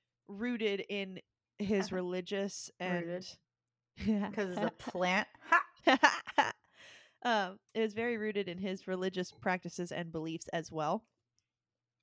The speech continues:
Speaker 1: Uh, he ended up planting the first tea seeds in Mount Sefiri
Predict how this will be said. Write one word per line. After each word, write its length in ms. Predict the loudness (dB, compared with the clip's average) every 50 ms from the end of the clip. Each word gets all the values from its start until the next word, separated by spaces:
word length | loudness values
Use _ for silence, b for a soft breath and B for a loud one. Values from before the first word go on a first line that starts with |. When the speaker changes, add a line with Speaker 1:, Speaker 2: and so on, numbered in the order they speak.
| _ _ _ _ _ _ _ _ b b b b b b b b _
Speaker 1:
Uh, 580 | -2 0 0 0 0 -2 -4 -4 -4 -4 -4 -4 -6 -6
he 260 | -6 -4 -4 -2 -2
ended 200 | -2 0 0 0
up 100 | 0 -2
planting 520 | -2 -4 -2 -2 -2 -4 -4 -6 -6 -6 -6
the 100 | -8 -8
first 440 | -4 -4 -4 -4 -4 -6 -12 -18 _ _
tea 240 | -12 -10 -8 -8
seeds 460 | -8 -10 -12 -12 -10 -10 -10 -12 -12 -12
in 240 | -12 -10 -10 -10 -8
Mount 240 | -6 -4 -4 -6 -6
Sefiri 840 | -10 -14 -8 -2 -2 -2 -2 -4 -4 -2 -2 0 0 -2 -2 -4